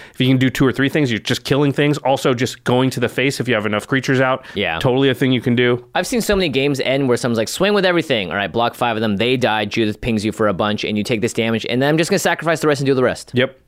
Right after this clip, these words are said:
Speaker 2: Yeah, so a lot of times that's how you get in, is that you have multiple attack points with Aristocrats decks.
Speaker 1: Yeah.
Speaker 2: This next one is a card that I'm super hot on. I love it.
Speaker 1: So
Speaker 2: It's
Speaker 1: good.
Speaker 2: Sir Conrad the Grim, three black, black for a legendary creature, human knight. Again, a human for a five four.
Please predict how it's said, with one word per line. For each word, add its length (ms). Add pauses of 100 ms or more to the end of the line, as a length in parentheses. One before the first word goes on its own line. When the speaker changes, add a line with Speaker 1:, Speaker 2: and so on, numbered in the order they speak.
(120)
Speaker 2:
Yeah, 160
so 160
a 20
lot 160
of 80
times 220
that's 160
how 160
you 120
get 220
in, 160
is 160
that 180
you 120
have 120
multiple 580
attack 340
points 400 (260)
with 100
Aristocrats 480
decks. 300 (240)
Speaker 1:
Yeah. 160 (160)
Speaker 2:
This 140
next 200
one 200
is 100
a 60
card 240
that 120
I'm 220
super 300
hot 240
on. 240
I 140
love 260
it. 100
Speaker 1:
So 140
Speaker 2:
It's 80
Speaker 1:
good. 100
Speaker 2:
Sir 240
Conrad 460
the 40
Grim, 400
three 220
black, 320
black 240
for 140
a 40
legendary 360
creature, 220
human 420
knight. 360
Again, 220
a 60
human 240
for 100
a 60
five 240
four. 260